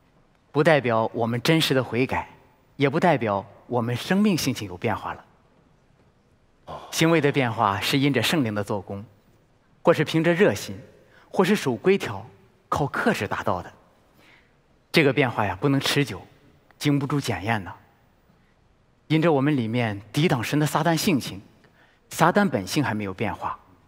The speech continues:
Speaker 1: 一旦神的做工不合观念，我们抵挡神的撒旦本性就暴露出来了，就能背逆神、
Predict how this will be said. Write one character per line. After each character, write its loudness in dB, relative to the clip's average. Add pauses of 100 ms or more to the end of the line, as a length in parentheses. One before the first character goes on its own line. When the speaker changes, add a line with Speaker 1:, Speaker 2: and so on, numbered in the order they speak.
(840)
Speaker 1:
一 2
旦 6
神 0
的 4
做 2
工 0
不 0
合 2
观 0
念， -2 (720)
我 2
们 4
抵 0
挡 2
神 -2
的 2
撒 0
旦 2
本 -4
性 -6 (100)
就 -6
暴 0
露 -6
出 -10
来 -4
了， -12 (1080)
就 2
能 2
背 4
逆 0
神、 -6